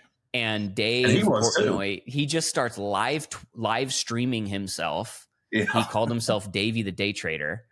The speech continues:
Speaker 1: and he would just
Speaker 2: <laughs>
Speaker 1: whatever. And he
Speaker 2: Yeah.
Speaker 1: keeps bringing up Pin, Pin, Pin, Pin Gaming, Pin Gaming, Pin Gaming, and all of a sudden it comes out, oh, Pin's buying Barstool Sports, deal valued at five hundred million, two hundred twenty-five K
Speaker 2: Yeah.
Speaker 1: up front, and then two hundred twenty-five K after a few years.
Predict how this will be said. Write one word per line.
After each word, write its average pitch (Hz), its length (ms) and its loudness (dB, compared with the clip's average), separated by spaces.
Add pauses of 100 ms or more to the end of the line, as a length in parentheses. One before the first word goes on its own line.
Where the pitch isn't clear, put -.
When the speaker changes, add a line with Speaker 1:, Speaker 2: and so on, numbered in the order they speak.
(420)
Speaker 1:
and 110 160 0
he 123 140 6
would 151 180 4
just - 400 0 (220)
Speaker 2:
<laughs> - 960 -12
Speaker 1:
whatever. 120 600 -2 (180)
And 165 100 0
he 160 60 0
Speaker 2:
Yeah. 107 120 4
Speaker 1:
keeps - 200 0
bringing 143 220 2
up - 160 -2
Pin, 123 420 0
Pin, 151 320 -2
Pin, 143 300 -2
Pin 143 300 -4
Gaming, 117 260 -2
Pin 120 180 -2
Gaming, 113 220 -2
Pin 120 160 -4
Gaming, 107 220 -2
and 95 80 -2
all 131 140 2
of 139 60 -2
a 135 60 -8
sudden 123 360 0
it - 120 -6
comes 101 260 -4
out, 92 260 0 (160)
oh, 120 340 -6 (800)
Pin's 135 320 -2
buying 110 300 -2
Barstool 92 400 -2
Sports, - 680 -2
deal 101 340 -4
valued 90 320 -2
at 76 60 -12
five 85 220 -2
hundred 85 220 -8
million, 98 720 -4
two - 140 -6
hundred 98 200 -2
twenty-five 87 400 0
K 90 140 -4
Speaker 2:
Yeah. 78 60 -2
Speaker 1:
up - 100 -8
front, 104 420 -2
and 82 80 -12
then 82 120 -10
two - 100 -10
hundred 90 180 -6
twenty-five 82 380 -8
K 90 180 -6
after 80 260 -6
a 78 60 -10
few 85 200 -16
years. 82 560 -8